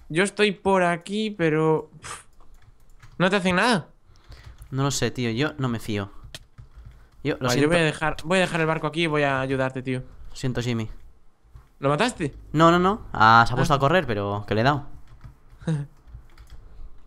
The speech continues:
Speaker 1: Vale, están aquí, están aquí. ¿Y tú? Cero
Speaker 2: Vale,
Speaker 1: pan,
Speaker 2: he, he
Speaker 1: vale.
Speaker 2: hecho, he hecho una espada de hierro para ti. A ver,
Speaker 1: Ok,
Speaker 2: a ver
Speaker 1: estoy
Speaker 2: dónde
Speaker 1: aquí a tu lado.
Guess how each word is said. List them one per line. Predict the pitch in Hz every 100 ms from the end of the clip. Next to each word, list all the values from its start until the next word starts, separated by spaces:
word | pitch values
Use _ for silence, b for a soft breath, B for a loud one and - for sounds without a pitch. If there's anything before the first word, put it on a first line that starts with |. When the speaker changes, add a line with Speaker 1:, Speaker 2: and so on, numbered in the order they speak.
| -
Speaker 1:
Vale, | 147 147
están | 139 175
aquí, | 165 160
están | 165 170
aquí. | 156 151 147 - - - -
¿Y | 143 135
tú? | 165 214 - - - - - - -
Cero | 147
Speaker 2:
Vale, | 143 139
Speaker 1:
pan, | 139
Speaker 2:
he, |
he | 165
Speaker 1:
vale. | 170
Speaker 2:
hecho, | - 190
he | 156
hecho | 147 175 175
una | 170 170
espada | 160 165 151
de | 139 139 139 135
hierro | 143 135
para | 127 107
ti. | 92 - - - - - b b b b -
A | 120
ver, | 123
Speaker 1:
Ok, | 190
Speaker 2:
a |
ver |
Speaker 1:
estoy | - - 147
Speaker 2:
dónde | 185
Speaker 1:
aquí | 175
a | 170
tu | 156
lado. | 160 147